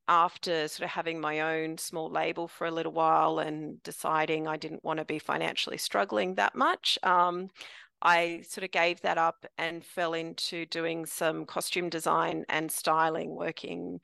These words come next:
in advertising and in the music industry. So the first, uh, job that I worked on was a music video for Sneaky Sound System for Kansas City. So I was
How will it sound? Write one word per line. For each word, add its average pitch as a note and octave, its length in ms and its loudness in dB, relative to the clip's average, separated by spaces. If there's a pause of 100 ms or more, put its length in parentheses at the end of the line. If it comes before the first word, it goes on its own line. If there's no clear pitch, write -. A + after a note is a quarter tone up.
(340)
in E3 280 0
advertising D#3+ 1000 2
and D#3 220 -2
in D#3 120 -2
the D3+ 80 -2
music D#3 380 -6
industry. - 520 0
So D#3 220 2
the D#3+ 100 0
first, - 640 0
uh, D#3+ 220 2
job - 260 0
that D#3+ 100 2
I D#3+ 100 4
worked D#3+ 340 -2
on E3+ 120 -2
was E3 180 -6
a - 40 -8
music E3 380 -6
video E3 320 2
for - 260 -4
Sneaky - 360 -6
Sound F3 340 2
System F4 480 2 (380)
for - 100 -8
Kansas F3 460 2
City. E3 380 2
So E3 280 2
I D#3 140 8
was D#3+ 280 0